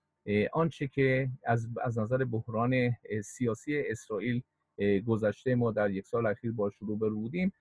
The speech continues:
موفق شدن به، به یک، اه، دولت اتحاد ملی، اه، دست بیابند. یعنی، اه، سه حزبی که در کنار یکدیگر بودن، یعنی کاخول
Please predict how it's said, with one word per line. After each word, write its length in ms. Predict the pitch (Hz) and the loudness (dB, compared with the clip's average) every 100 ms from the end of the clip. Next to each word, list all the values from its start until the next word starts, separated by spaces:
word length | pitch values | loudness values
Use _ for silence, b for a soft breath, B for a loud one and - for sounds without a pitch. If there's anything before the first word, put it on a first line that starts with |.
| _ - | _ 0
موفق 340 | 123 120 143 | 2 4 0
شدن 360 | - 135 135 120 117 | 0 0 0 0 -2
به، 180 | 107 | 0
به 140 | 101 110 | 0 0
یک، 240 | 113 139 - - | 2 2 0 -6
اه، 460 | 113 107 101 101 107 117 | -2 0 0 -2 -4 -2
دولت 360 | 120 120 131 - 135 127 - | 2 2 0 2 2 2 0
اتحاد 580 | 127 - 113 - 135 135 | -4 -2 -6 2 2 4
ملی، 680 | 123 110 113 120 180 165 - _ _ _ - | 2 2 2 2 0 -2 -4 _ _ _ -2
اه، 200 | 107 104 113 | 2 4 4
دست 340 | 110 107 - | 4 2 -6
بیابند. 380 | - 92 73 67 - | -6 -4 -4 -10 -6
یعنی، 340 | 107 127 135 113 _ _ _ | 2 4 4 0 _ _ _
اه، 240 | 107 104 104 | 0 2 2
سه 260 | - - 175 | -2 0 2
حزبی 320 | 180 135 160 | 2 -2 -8
که 100 | 151 | -2
در 200 | 139 120 | 2 2
کنار 320 | - 120 139 | 2 0 2
یکدیگر 560 | 135 110 - 104 120 120 | 0 -2 -4 2 4 4
بودن، 480 | 113 113 113 110 117 | 2 2 2 0 -2
یعنی 240 | 107 113 | -2 -2
کاخول 460 | - 117 107 113 | -2 -4 -2 -2